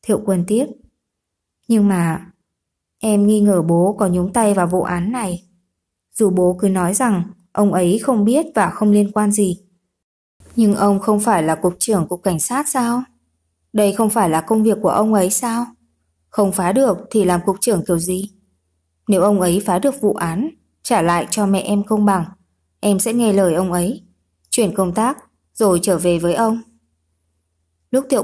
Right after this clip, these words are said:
Quân ở trong bệnh viện, y cuối cùng đã nói thẳng với bố mình.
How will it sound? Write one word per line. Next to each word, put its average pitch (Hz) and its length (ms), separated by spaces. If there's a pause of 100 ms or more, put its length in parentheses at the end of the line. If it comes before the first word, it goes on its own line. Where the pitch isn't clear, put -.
Quân 185 220
ở 180 160
trong 196 220
bệnh 190 180
viện, 185 280 (440)
y 185 160
cuối 175 240
cùng 202 220
đã 170 140
nói 180 180
thẳng 202 280
với 170 140
bố 170 180
mình. 233 280